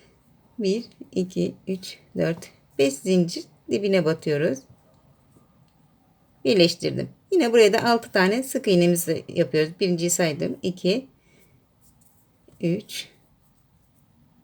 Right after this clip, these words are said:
dört, beş, altı. Bir tane de dibine.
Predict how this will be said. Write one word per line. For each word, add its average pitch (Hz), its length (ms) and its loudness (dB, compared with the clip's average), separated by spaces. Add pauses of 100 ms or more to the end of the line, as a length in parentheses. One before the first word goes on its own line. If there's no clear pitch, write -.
(2250)
dört, 202 460 -12 (1600)
beş, - 640 -10 (1400)
altı. 165 360 -2 (1200)
Bir 269 100 -4
tane 175 180 0
de 220 140 2
dibine. 165 260 0